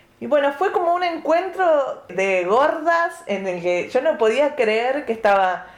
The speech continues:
en un cuarto lleno de gordas iguales que yo, eh, más gordas que yo, más flacas que yo, pero todas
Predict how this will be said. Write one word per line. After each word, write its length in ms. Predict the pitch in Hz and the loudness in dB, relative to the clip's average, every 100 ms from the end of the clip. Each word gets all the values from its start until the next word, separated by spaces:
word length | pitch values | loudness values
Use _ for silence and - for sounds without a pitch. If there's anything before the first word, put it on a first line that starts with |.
| - | -2
en 160 | 214 | 0
un 200 | 262 349 | 0 -2
cuarto 640 | - 247 180 - 156 156 - - | 0 2 2 0 -2 -2 -10 -2
lleno 280 | 359 403 392 | 0 2 2
de 100 | 254 | 2
gordas 420 | 269 285 294 330 - - | 2 0 -2 -4 -8 -12
iguales 580 | - 214 220 302 349 370 - | -4 0 2 2 2 -2 -2
que 120 | 202 | -4
yo, 440 | 196 233 233 262 - | 0 2 4 2 -2
eh, 280 | - 220 - - | -2 -2 -4 -4
más 340 | 226 285 320 | 0 2 2
gordas 300 | 269 262 269 | 2 2 0
que 120 | 214 | 0
yo, 260 | 208 185 226 | 2 4 4
más 160 | 226 220 | 2 0
flacas 300 | 233 240 262 | 0 0 0
que 100 | 220 | 0
yo, 220 | 226 233 | 0 0
pero 220 | 226 180 | 0 0
todas 260 | 180 285 359 | 2 2 2